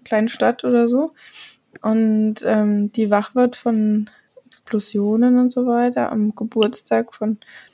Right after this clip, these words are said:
Joel. Und, äh, ja, dann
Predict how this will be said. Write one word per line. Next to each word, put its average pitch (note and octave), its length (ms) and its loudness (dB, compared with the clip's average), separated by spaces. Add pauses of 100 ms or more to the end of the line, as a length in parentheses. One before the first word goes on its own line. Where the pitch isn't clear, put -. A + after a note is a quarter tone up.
(100)
Joel. G#3+ 500 0 (920)
Und, G#3+ 580 2
äh, G#3+ 420 0 (460)
ja, A3+ 340 4 (640)
dann G3+ 640 -2